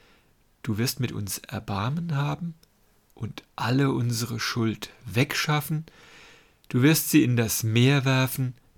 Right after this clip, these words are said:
dort, wo es am tiefsten ist." So übersetzt es die Gute Nachricht. Das ist ja keine Feststellung in der dritten Person. Da sagt der Prophet nicht etwas über Gott, sondern er sagt es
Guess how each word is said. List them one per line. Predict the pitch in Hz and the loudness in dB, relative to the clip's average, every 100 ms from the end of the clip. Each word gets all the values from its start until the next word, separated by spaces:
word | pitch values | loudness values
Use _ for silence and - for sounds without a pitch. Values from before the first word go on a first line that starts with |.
| _ | _
dort, | 117 110 110 - - | 0 2 0 -4 -6
wo | 107 | -2
es | 110 - | -2 -2
am | 120 120 | -4 -4
tiefsten | - 120 101 - - | 0 0 2 -4 -4
ist." | - - - - - _ _ _ _ _ _ _ | -10 -8 -10 -10 -20 _ _ _ _ _ _ _
So | - 110 | -8 -4
übersetzt | 98 104 101 98 - | 0 0 0 -4 -4
es | 113 - - | -6 -4 -8
die | - | -8
Gute | - 107 120 | -8 -6 -6
Nachricht. | 110 - 123 - 143 - - _ _ _ _ _ _ - | -6 -8 -12 -16 -18 -20 -20 _ _ _ _ _ _ -12
Das | 107 | -8
ist | 110 - | -6 0
ja | 123 | 0
keine | - 113 117 113 | 0 0 0 -2
Feststellung | - 113 - - 117 110 | -2 -4 -4 -4 -2 -2
in | 107 | -2
der | 101 101 | -4 -6
dritten | - 147 160 113 | -6 -4 -6 -4
Person. | 107 98 107 98 - _ _ _ - | -6 -4 -6 -8 -14 _ _ _ -6
Da | 107 | -2
sagt | 110 - 117 | 0 0 0
der | |
Prophet | 110 110 - 117 | -2 -2 0 0
nicht | 107 110 | 0 -4
etwas | - 107 98 - - | -4 -4 -6 -10 -6
über | 131 170 175 110 107 | -2 -2 -2 -2 -2
Gott, | - - - - _ _ - - - - | -6 -8 -10 -16 _ _ -20 -20 -20 -14
sondern | - 110 117 | -6 0 0
er | 117 113 | 0 -2
sagt | 104 107 110 - | -2 -4 -6 -6
es | 113 | -6